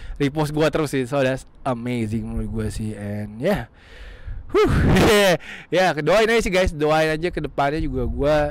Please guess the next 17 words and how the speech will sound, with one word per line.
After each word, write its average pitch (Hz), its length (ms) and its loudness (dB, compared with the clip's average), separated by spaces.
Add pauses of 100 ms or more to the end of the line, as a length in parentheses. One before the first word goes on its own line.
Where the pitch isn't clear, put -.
(100)
bisa 131 320 -2
lancar 123 400 -2
terus 131 400 -4
dengan 117 180 -6
YouTube 117 240 -8
channel 120 300 -6
gue. 127 400 -4 (720)
I - 80 -16
got 185 160 -4
nothing 170 320 -2
but 131 80 0
love, 131 320 0
man, 110 240 -6
for 127 100 -6
everybody 123 380 -2
in 123 100 -8
Indonesia. 135 800 -4